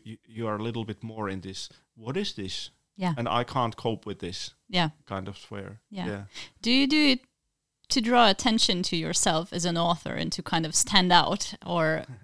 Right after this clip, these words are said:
Speaker 1: <laughs>
Speaker 2: to just kind of shake the reader?
Speaker 1: N-, no, I,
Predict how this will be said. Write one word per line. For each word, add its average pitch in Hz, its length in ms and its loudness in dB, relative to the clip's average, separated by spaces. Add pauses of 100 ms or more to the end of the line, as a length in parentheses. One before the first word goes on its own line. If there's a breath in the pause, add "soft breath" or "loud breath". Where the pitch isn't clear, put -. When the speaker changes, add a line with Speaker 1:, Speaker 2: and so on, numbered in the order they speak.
Speaker 1:
<laughs> - 280 -16
Speaker 2:
to 208 260 4
just 190 300 2
kind 185 200 4
of 175 120 -6
shake - 560 2 (300)
the 180 140 0
reader? 175 520 2 (500)
Speaker 1:
N-, 131 200 -20
no, 120 320 -4
I, 120 100 -6